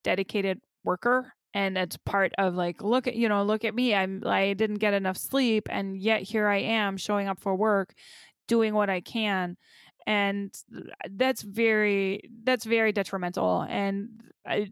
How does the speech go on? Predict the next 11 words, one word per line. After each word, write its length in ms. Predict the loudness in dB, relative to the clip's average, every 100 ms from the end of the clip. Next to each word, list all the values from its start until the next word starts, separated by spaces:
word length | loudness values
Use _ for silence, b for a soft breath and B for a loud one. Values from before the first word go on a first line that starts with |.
| 0
especially 800 | -2 2 -2 0 2 4 4 2
the 180 | 0
sleep 300 | -2 -2 -2
deprivation 720 | -2 -2 -2 0 0 0 -2 0
is 220 | 0 0
a 40 |
huge 360 | -2 0 -2 0
factor 560 | 0 -2 0 2 2 2
when, 580 | 2 2 0 0 -4 -10 _ -6
you 180 | 0 2
know, 320 | 2 0